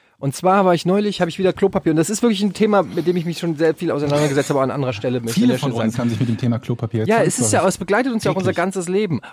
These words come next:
Speaker 1: Und ich
Speaker 2: Ja,
Speaker 1: hab gedacht,
Speaker 2: muss
Speaker 1: probierst
Speaker 2: nicht,
Speaker 1: du mal
Speaker 2: ne?
Speaker 1: wieder
Speaker 2: Man
Speaker 1: was
Speaker 2: muss das nicht
Speaker 1: Neues?
Speaker 2: benutzen.
Speaker 1: Probier mal wieder was Neues, ähm, und bin, äh, hab so ein Dreilage, ich sag jetzt die Marke,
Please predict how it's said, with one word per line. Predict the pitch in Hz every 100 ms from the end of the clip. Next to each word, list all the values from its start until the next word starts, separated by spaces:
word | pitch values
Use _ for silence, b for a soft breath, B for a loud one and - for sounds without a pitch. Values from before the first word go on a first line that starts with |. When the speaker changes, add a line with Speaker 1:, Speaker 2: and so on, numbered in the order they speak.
| B
Speaker 1:
Und | 185 190
ich | -
Speaker 2:
Ja, | 294
Speaker 1:
hab | 214
gedacht, | - 190 -
Speaker 2:
muss | 139
Speaker 1:
probierst | 175 247
Speaker 2:
nicht, | 254
Speaker 1:
du |
mal | 240
Speaker 2:
ne? | 202
Speaker 1:
wieder | 214
Speaker 2:
Man | -
Speaker 1:
was | -
Speaker 2:
muss | 165
das | 208
nicht | 170
Speaker 1:
Neues? | 101
Speaker 2:
benutzen. | 104 98 - 131 _ _ _ _ _
Speaker 1:
Probier | - 160
mal | 214 185
wieder | 185
was | 165 156
Neues, | 160 196 170 190 - -
ähm, | 139 139 147 -
und | - 143 -
bin, | 180 196 196 - _ _ _ _ _ _ _ _ -
äh, | 151 147 147 131
hab | - - 185 -
so | 175
ein | 156 143
Dreilage, | 123 175 196 147
ich | 143
sag | 175
jetzt | 180 -
die | 160
Marke, | 139 147 - 127